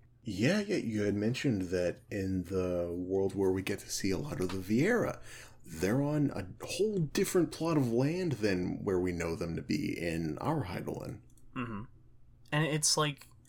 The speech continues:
Speaker 2: it's the same but not.
Speaker 1: Wait, so Hydaelyn, are we still gonna refer to the planet as Hydaelyn, or?
Speaker 2: So, where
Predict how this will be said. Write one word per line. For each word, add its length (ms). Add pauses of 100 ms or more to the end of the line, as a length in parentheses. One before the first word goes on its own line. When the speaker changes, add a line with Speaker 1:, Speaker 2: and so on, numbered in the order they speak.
(380)
Speaker 2:
it's 260
the 240
same 580
but 180
not. 280 (680)
Speaker 1:
Wait, 220
so 140
Hydaelyn, 560 (440)
are 80
we 120
still 160
gonna 200
refer 280
to 100
the 120
planet 480
as 160
Hydaelyn, 760
or? 640 (320)
Speaker 2:
So, 460 (840)
where 800